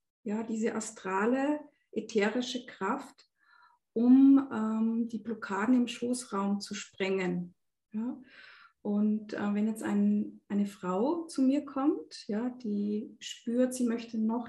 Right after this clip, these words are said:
tiefer mit ihrem Schoß sich verbinden, noch tiefer auch mit, äh, mit ihrer Yoni, ähm, mit ihrem Wesen in der Yoni sich verbinden möchte, ähm, dann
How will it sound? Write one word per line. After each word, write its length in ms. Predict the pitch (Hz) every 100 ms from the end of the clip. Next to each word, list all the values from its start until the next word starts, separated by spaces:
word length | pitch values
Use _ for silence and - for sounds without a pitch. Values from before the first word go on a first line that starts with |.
| -
tiefer 800 | - 262 285 - 214 214 254 269 - - -
mit 200 | 220 -
ihrem 260 | 226 240 247
Schoß 500 | - 214 254 269 -
sich 180 | 220
verbinden, 460 | - 202 190 190 190
noch 180 | 202 202
tiefer 500 | - 247 254 233 214
auch 220 | 202 214 214
mit, 360 | 202 - - - _ _ - - - _ _ 196
äh, 180 | 196
mit 180 | 202 208
ihrer 220 | 214 208
Yoni, 680 | 208 202 202 240 254 208 196
ähm, 720 | - 190 190 185 185 202 202 _ _ _ _ _
mit 180 | 226 214
ihrem 480 | - 208 202 202 220
Wesen 380 | 208 220 233 247
in 120 | 208
der 100 | 208
Yoni 420 | 202 202 240 220
sich 240 | - 196 -
verbinden 680 | 185 202 196 190 185 208 _ -
möchte, 640 | 208 202 196 - 202 262 - - - - - - - _
ähm, 480 | 208 202 202 202 202
dann 560 | 196 202 208 208 208